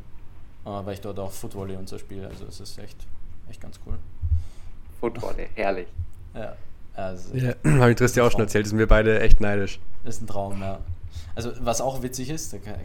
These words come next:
Speaker 1: kann ich gleich anschließen. Ähm,
Speaker 3: Bitte.
Speaker 1: da, vor, als die W M war, waren natürlich die ganzen Fußballer hier und so und es war echt viel los.
Speaker 2: Mhm.
Speaker 1: Und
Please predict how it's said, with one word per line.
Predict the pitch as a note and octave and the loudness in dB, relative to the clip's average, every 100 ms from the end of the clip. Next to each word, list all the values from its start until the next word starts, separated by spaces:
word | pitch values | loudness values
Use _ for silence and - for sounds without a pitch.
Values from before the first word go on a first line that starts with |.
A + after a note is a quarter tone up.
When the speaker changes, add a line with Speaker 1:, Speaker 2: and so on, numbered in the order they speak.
| - | -10
Speaker 1:
kann | G#2 | -10
ich | |
gleich | - F#2+ | -6 -6
anschließen. | F2 A2+ G2+ F#2+ A#2 A#2+ - - - - - - - - - - | -8 -10 -10 -10 -10 -8 -8 -10 -12 -14 -14 -12 -12 -6 -4 -4
Ähm, | G#2+ G#2 G2+ G#2 | -6 -6 -8 4
Speaker 3:
Bitte. | A2+ G2 F#2+ - | 4 4 -2 -6
Speaker 1:
da, | A2+ G#2+ G#2 G2+ G#2 - - - | -4 -2 -4 -4 -6 -8 -12 -12
vor, | - A#2 - | -12 -12 -10
als | B2 A#2 | -10 -10
die | B2 A2 | -10 -12
W | G2+ | -10
M | B2 C3+ | -8 -6
war, | A2 A2 C#3+ - - - - - - - - - - - - | -4 -6 -8 -16 -18 -16 -16 -16 -18 -16 -18 -18 -20 -20 -10
waren | A2 G#2 | -2 -2
natürlich | G#2 G#2 A2 | -2 -8 -10
die | - | -8
ganzen | G2+ F#2+ | -10 -10
Fußballer | - G2+ - A2+ | -10 -12 -8 -6
hier | G#2+ G#2+ G#2+ | -6 -6 -8
und | A2 | -8
so | G#2 A2+ A2+ B2 - | -10 -10 -12 -14 -14
und | G#2 | -14
es | G2 | -12
war | F#2+ G2 | -10 -8
echt | G2 | -10
viel | - A#2 | -8 -6
los. | G#2 G2+ A#2 - - - - - - - - - - - - - - - - - - - - | -6 -4 -6 -6 -12 -12 -10 -10 -12 -18 -16 -14 -12 -12 -12 -12 -12 -14 -16 -18 -18 -14 -10
Speaker 2:
Mhm. | A2 | -8
Speaker 1:
Und | A#2 A2+ A2 A2 G#2+ | -6 -8 -6 -6 -8